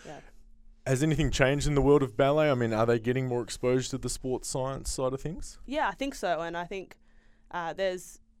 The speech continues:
Speaker 1: I've seen P H Ds advertised with the Royal Ballet in England and different things like that. They all have strength coaches and something I wasn't probably, uh, exposed to, but I think it's definitely growing, and especially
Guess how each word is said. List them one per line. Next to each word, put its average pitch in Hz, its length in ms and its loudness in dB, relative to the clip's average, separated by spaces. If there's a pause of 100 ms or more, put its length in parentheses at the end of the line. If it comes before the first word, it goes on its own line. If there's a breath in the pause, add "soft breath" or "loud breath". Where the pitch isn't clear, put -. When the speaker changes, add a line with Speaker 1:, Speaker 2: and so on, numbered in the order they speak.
(100)
Speaker 1:
I've 190 140 -6
seen 196 260 -4
P 190 180 -4
H 175 220 -4
Ds 175 260 -6
advertised 175 580 -6
with 156 80 -20
the 160 60 -14
Royal 160 220 -6
Ballet 160 340 -6
in 160 100 -10
England 160 420 -10
and 151 180 -14 (300 soft breath)
different 208 280 -4
things 180 240 -6
like 175 180 -6
that. 170 200 -4
They 170 160 -4
all 175 140 -4
have 165 180 -12
strength - 320 -12
coaches 165 560 -10
and 151 300 -12 (500)
something 202 400 -4
I 190 140 0
wasn't 190 300 -6
probably, 175 340 -4
uh, 151 720 -12
exposed 214 540 -4
to, 302 180 -6
but 165 300 -4
I 170 100 -10
think 202 160 -6
it's - 140 -10
definitely 185 360 -6
growing, 165 420 -6
and 160 280 -12
especially 180 580 -6